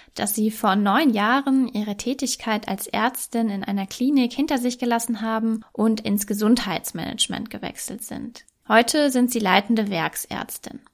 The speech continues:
Das klingt jetzt für mich als Person, die nicht aus dem medizinischen Bereich kommt, erstmal ziemlich abstrakt. Was kann ich mir darunter vorstellen?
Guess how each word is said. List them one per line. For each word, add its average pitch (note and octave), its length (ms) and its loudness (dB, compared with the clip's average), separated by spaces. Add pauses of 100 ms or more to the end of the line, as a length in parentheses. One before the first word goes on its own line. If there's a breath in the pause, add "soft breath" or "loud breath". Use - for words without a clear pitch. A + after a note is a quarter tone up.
(160)
Das - 220 -2
klingt D#4 260 0
jetzt C4+ 260 -2
für G#3 180 -2
mich B3+ 480 0 (180)
als G#3+ 180 -2
Person, A#3 440 4
die A3+ 160 4
nicht G#3+ 300 0
aus G#3 120 -4
dem G#3 160 -2
medizinischen G3+ 680 0
Bereich G3 460 -2
kommt, A#3 420 -4 (120 soft breath)
erstmal A#3 600 2
ziemlich G#3+ 380 0
abstrakt. - 640 -6 (220)
Was A#3 160 0
kann D4+ 180 2
ich C4+ 80 0
mir B3+ 120 4
darunter G#3+ 360 0
vorstellen? - 800 -6